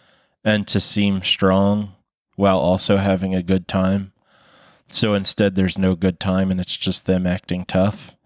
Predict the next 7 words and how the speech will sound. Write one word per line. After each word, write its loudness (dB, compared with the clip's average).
And 2
it -2
really 2
takes -2
away 4
from -2
enjoyment. 0